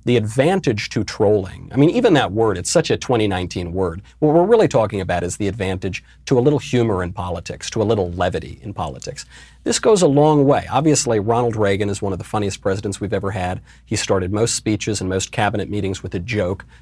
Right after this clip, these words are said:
It just cuts the tension. It makes things so much easier. President Trump is actually the funniest president we've ever had. It's because he's a professional, uh, T V show host. I mean, he's a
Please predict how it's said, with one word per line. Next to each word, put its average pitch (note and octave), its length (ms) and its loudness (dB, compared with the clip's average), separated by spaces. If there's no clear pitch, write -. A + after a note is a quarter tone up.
It - 40 -6
just B3 200 -2
cuts - 200 0
the E3+ 80 0
tension. C#3 360 -2
It E2 60 -12
makes G2+ 240 -6
things A2 180 -4
so - 140 -2
much G2+ 220 -4
easier. G2+ 360 -4
President F3 400 2
Trump B2+ 320 0
is B2+ 320 2
actually G#2+ 480 -2
the F2 140 -4
funniest F2 640 -6
president F#2+ 400 -2
we've F2+ 140 -2
ever E2+ 180 -2
had. F2+ 320 -4
It's C#3+ 180 2
because D3 240 4
he's C#3 140 2
a C3+ 40 2
professional, C3 840 2
uh, A#2 120 0
T C3+ 120 2
V G3+ 120 2
show - 160 -6
host. - 280 -8
I F#2 40 -6
mean, F#2 120 -4
he's A2 160 0
a G2+ 140 2